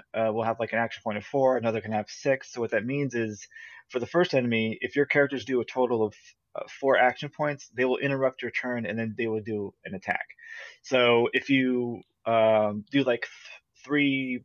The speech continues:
ones and then do a three, you kind of, uh, like, go beyond the, the monster's action points and you get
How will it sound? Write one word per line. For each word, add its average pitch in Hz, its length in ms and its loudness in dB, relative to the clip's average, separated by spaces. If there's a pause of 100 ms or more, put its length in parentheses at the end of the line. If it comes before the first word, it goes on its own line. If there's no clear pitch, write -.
ones 131 520 0
and 113 100 -4
then 117 140 -2
do 123 160 -2
a 113 40 -2
three, 117 720 -4
you 123 80 -12
kind 127 240 0
of, 113 180 -4 (1080)
uh, 104 540 2 (400)
like, 123 180 0
go 143 260 4 (320)
beyond 131 500 4
the, 120 360 4
the 123 80 -2
monster's 123 380 -2
action 120 380 -2
points 170 360 -6
and 120 80 -12
you 120 80 -4
get 131 200 -2